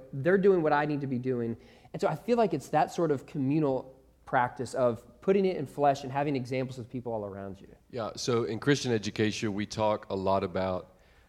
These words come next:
Speaker 2: uh, teaching from a biblical worldview. That's
Speaker 1: Okay.
Speaker 2: kind of terminology that, that some of us in here are very familiar with. And I don't ever want to discount teaching from a biblical worldview because I, I think that's the foundation.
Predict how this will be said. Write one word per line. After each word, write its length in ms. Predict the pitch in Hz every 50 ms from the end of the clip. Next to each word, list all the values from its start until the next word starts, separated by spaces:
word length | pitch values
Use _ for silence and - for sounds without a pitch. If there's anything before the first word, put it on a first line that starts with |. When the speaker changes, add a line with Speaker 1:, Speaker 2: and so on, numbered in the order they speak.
| _ _ _ - -
Speaker 2:
uh, 80 | 82 - - -
teaching 400 | - - 120 110 - - 107 101
from 180 | 92 - 101 92
a 60 | 90 87
biblical 400 | 87 95 85 92 87 - 90 87
worldview. 400 | 85 87 85 80 76 - - - - - - _ _ _
That's 200 | - 98 95 -
Speaker 1:
Okay. 100 | - 98
Speaker 2:
kind 120 | 98 92
of 280 | 92 90 82 82 - - - _ -
terminology 640 | - 110 98 92 90 87 87 92 92 85 85 92 92
that, 320 | 85 90 87 - - -
that 240 | - 90 - - -
some 200 | - - 104 95
of 100 | 90 87
us 160 | 92 90 -
in 80 | - 90
here 180 | 92 90 90 87
are 60 | 85 - - _ _ -
very 180 | 104 95 90
familiar 380 | - - 95 87 85 82 - -
with. 220 | - - 110 - _ _ _ - - _ _ _ _ - _ _ _ _ _ _ _ _ _ _ _ _ _ _ _ _ _ _ _ _ -
And 120 | 131 117
I 40 | 120
don't 220 | 110 127 127 127
ever 240 | 107 127 123 120 127
want 180 | 117 113 110 107
to 60 | 101
discount 580 | 90 98 107 101 - - - 107 104 101 101
teaching 280 | - - 98 - - 92
from 140 | 85 - 95
a 60 | 92
biblical 420 | 87 85 95 90 87 87 - 98 92
worldview 420 | 90 90 87 80 95 92 92 87
because 320 | 85 92 - 101 92 80 87
I, 260 | - - - 101 - -
I 60 | 101
think 540 | 90 - - 101 95 92 - - - - - - - - - - - - -
that's 180 | 101 101 - -
the 100 | 104 101
foundation. 640 | - 92 92 90 87 92 92 90 - - 90 98